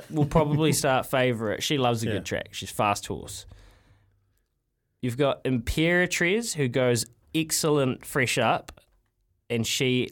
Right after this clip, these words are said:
Speaker 1: loves good tracks. But she can go through heavy tracks, but she will appreciate the, the, uh, sorry, the, the good track. Um, and then there's l-, a horse, Let's Be Glam, who needs good tracks, and she'll be paying about ten dollars.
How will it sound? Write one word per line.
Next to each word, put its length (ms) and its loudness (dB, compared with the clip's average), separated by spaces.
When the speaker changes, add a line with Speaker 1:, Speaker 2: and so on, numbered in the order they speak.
Speaker 1:
loves 460 2
good 200 -6
tracks. 360 -8
But 120 -4
she 140 0
can 240 0
go 120 2
through 180 -2
heavy 240 -2
tracks, 300 -8
but 140 -4
she 180 0
will 200 2
appreciate 680 0
the, 240 -6
the, 140 -2
uh, 80 2
sorry, 280 0
the, 260 -2
the 260 0
good 180 -4
track. 360 -6
Um, 280 2
and 200 2
then 340 2
there's 200 0
l-, 140 -2
a 60 0
horse, 280 -2
Let's 280 -2
Be 160 0
Glam, 460 2
who 160 0
needs 760 0
good 200 -4
tracks, 480 -4
and 120 0
she'll 160 0
be 100 2
paying 260 2
about 260 0
ten 260 0
dollars. 460 -2